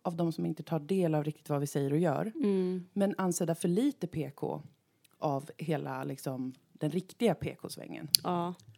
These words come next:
Speaker 2: absolut.
Speaker 1: Mm. Och det lämnar oss ju i ett mellanland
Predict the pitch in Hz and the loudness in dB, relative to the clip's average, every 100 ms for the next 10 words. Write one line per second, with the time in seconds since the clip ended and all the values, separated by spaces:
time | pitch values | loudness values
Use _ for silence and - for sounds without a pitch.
0 | _ 190 190 - 196 175 87 - - _ | _ -6 -4 -2 0 2 0 -8 -20 _
1 | _ _ 208 220 220 _ _ _ _ - | _ _ -2 -2 -4 _ _ _ _ -20
2 | _ - 208 196 214 220 247 202 196 190 | _ -4 -2 0 2 4 6 4 2 0
3 | 190 185 170 156 151 214 214 151 151 190 | 0 2 2 2 0 0 2 2 2 2
4 | 262 - 165 | 2 0 -2